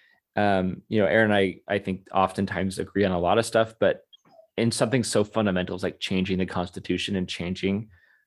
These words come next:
the balance of power for the country, like, I think that's a very good thing that we,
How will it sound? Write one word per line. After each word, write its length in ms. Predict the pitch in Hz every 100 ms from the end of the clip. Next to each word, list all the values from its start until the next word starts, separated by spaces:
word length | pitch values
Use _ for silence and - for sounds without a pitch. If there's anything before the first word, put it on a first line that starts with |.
| _ -
the 60 |
balance 340 | - 87 110 135
of 100 | -
power 480 | 139 160 180 190 -
for 80 | 156
the 80 | 165
country, 320 | 175 165 180
like, 180 | 160 139
I 60 | -
think 160 | 156
that's 180 | 147 139
a 40 | 123
very 360 | 113 117 113
good 580 | 110 107 107 101 98 92 _ _ _ _ _ _ -
thing 260 | 101 92
that 120 | 87 -
we, 460 | 98 95 92 -